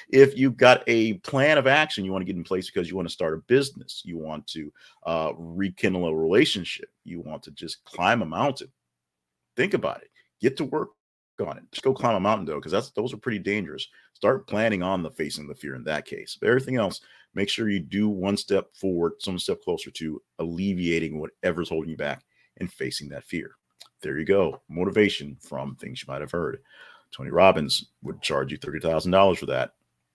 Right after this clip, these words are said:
You get this for free on the internet. Oh, there you go. Finally, one last thing out the door. Report out of Australia for Baker Heart and Diabetes Research Institute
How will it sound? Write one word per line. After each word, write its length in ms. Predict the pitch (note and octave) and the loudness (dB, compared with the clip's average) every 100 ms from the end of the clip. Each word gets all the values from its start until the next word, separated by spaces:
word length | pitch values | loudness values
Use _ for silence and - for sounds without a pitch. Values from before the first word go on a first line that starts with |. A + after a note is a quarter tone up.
| _ | _
You 100 | D2 | -14
get 180 | C#2+ C#2 | -12 -10
this 180 | D2 - | -8 -8
for 140 | C#2+ | -8
free 260 | C2+ C#2 C#2 | -12 -10 -8
on 60 | |
the 80 | C2 | -8
internet. 300 | - - - _ _ _ _ - _ _ - | -10 -12 -14 _ _ _ _ -20 _ _ -20
Oh, 100 | C3 _ - | -20 _ -18
there 180 | A#1+ | -14
you 80 | B1 | -12
go. 300 | - - - - - - - _ | -10 -10 -12 -20 -20 -20 -20 _
Finally, 520 | - B2 C#3 E2 - - | 8 10 10 6 0 0
one 220 | F#2+ A2+ | 4 8
last 320 | A#2 A#2 - | 10 10 8
thing 380 | B2 A#2+ F2 - D#2 | 6 6 4 0 -2
out 140 | D#2+ | -2
the 60 | E2 | 6
door. 360 | G#2+ G#2 D2 - E2 | 8 8 8 -2 -10
Report 420 | - A2+ C3 - | 0 6 6 8
out 120 | G2 | 6
of 80 | G2 | 8
Australia 680 | F2+ - G2+ G#2 F#2 G2 A2 _ | 4 4 6 6 6 4 2 _
for 120 | - | -16
Baker 340 | - G2+ A2 A2 | 0 0 0 -8
Heart 300 | - G#2 - | -4 -6 -4
and 140 | F2+ F2 | -4 2
Diabetes 460 | E2+ E2 F2+ D#2 | 2 2 -4 -8
Research 280 | E2 - - | -8 -10 -12
Institute 460 | F2+ - - G2+ | -14 -10 -6 -8